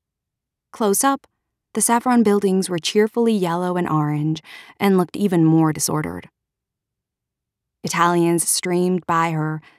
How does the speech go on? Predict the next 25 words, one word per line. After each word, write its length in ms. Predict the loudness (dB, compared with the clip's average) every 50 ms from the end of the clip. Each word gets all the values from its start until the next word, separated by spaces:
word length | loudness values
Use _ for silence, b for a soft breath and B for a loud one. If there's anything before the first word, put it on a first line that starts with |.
| b b -6
chattering 580 | 0 2 2 2 4 4 4 4 4 4 4 2
loudly, 480 | 2 0 0 -2 -4 -8 -10 -10 -12 _ _ _ _ _ _ _
their 120 | -6 -6 -4
tickets 460 | -2 -2 -2 -2 -4 -4 -4 -4 -6 -4
littering 460 | -2 -2 0 2 4 4 4 4 2
the 80 | 0 0
ground 360 | 0 2 2 2 2 2 2
like 100 | 0 0
confetti. 560 | 0 0 2 2 2 0 0 -2 -8 -12 _ _ _ _ _ _ _ _ _ _ _ _ _ _ _ _ _ _ _ _ _ _ _
Perhaps 460 | -8 -4 0 0 0 0 -2 -4 -4 -2
they 100 | -2 0
had 160 | -2 -2 -2
come 180 | 0 0 0
over 160 | 0 0 0 -2
for 160 | -2 -2 -4
the 120 | -2 -2
day 280 | -2 -2 0 0 0 -2
since 300 | -2 -2 -2 -2 -2 -2
they 100 | -2 -2
had 180 | 0 0 0
no 160 | 2 0 0 0
luggage. 460 | 0 -2 -2 -4 -4 -6 -6 -8 -14 _ _ _ _ _ _ _ _ _ _ _ _ _ _ _ _ _ _ _ _ _ _ _ _ _ _ _
Someone 680 | -8 -2 0 2 2 4 2 2 0 -2 -6 -8 -6 -4
recognized 640 | -4 -4 -2 0 0 2 2 2 0 -2 -4 -2 0
Rohan. 460 | 0 0 0 -2 -4 -6 -8 -10